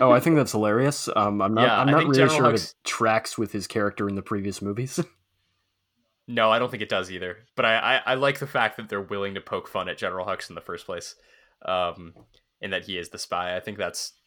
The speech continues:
Speaker 2: you know, it's the closest thing this movie comes to, like, feeling kind of coherent with the other movies.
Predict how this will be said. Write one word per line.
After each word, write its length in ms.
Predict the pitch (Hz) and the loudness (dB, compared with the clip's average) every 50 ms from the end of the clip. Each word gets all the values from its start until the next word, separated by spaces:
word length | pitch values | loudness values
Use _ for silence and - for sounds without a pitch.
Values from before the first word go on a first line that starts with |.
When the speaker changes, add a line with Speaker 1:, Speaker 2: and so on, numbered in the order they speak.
| _ _ _ | _ _ _
Speaker 2:
you 120 | 110 110 | -14 -12
know, 200 | 87 73 73 - - _ _ _ _ _ _ _ _ _ _ | -10 -10 -10 -12 -16 _ _ _ _ _ _ _ _ _ _
it's 140 | - 123 - | -10 -6 -6
the 80 | - 139 | -6 -6
closest 480 | - - 131 120 120 - 120 110 - | -4 -2 -2 -2 -2 -2 -6 -6 -6
thing 160 | - 113 98 | -6 -6 -6
this 180 | 98 95 - - | -6 -8 -10 -10
movie 220 | 104 98 92 92 92 | -10 -10 -12 -12 -10
comes 300 | - - 98 92 90 - | -8 -8 -8 -8 -10 -12
to, 80 | - 92 | -10 -8
like, 220 | 87 85 82 - | -8 -8 -8 -10
feeling 540 | - - - - 113 101 95 95 92 90 90 | -14 -16 -8 -4 -4 -2 -2 -4 -6 -8 -8
kind 180 | - 95 92 92 | -10 -10 -10 -10
of 120 | - _ | -12 _
coherent 600 | - - 95 90 - 98 95 92 92 92 92 73 | -10 -10 -10 -10 -10 -10 -8 -8 -8 -10 -12 -12
with 160 | - 95 - - | -12 -14 -12 -10
the 100 | 98 90 | -10 -10
other 180 | 90 98 95 | -8 -10 -10
movies. 420 | 98 98 95 95 98 95 - - | -10 -10 -10 -10 -10 -10 -10 -12